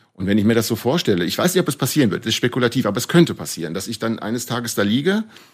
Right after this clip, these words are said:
und, äh, für Hirntod schon mal erklärt worden bin und die Angehörigen stehen um mich rum.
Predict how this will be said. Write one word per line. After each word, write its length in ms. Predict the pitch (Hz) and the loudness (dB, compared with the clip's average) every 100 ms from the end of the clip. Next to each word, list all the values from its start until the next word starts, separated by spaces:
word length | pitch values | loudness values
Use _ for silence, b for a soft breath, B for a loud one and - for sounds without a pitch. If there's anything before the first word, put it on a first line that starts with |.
| B B | B B
und, 420 | _ 120 123 117 - | _ 2 2 0 0
äh, 440 | 113 107 107 107 | 4 4 4 0
für 380 | 110 117 110 107 | 0 4 4 4
Hirntod 500 | 104 160 170 156 165 | 0 2 2 0 0
schon 140 | 147 | 2
mal 80 | 139 | 2
erklärt 440 | - 107 120 139 143 | 0 0 0 0 2
worden 240 | 147 147 | 2 2
bin 200 | 151 151 | 2 2
und 100 | 117 | 0
die 100 | 104 | 2
Angehörigen 460 | 117 123 123 123 120 | 2 2 2 0 0
stehen 240 | 123 120 | 2 2
um 100 | 107 | 2
mich 200 | 104 - | 2 2
rum. 320 | 151 123 139 | 4 4 2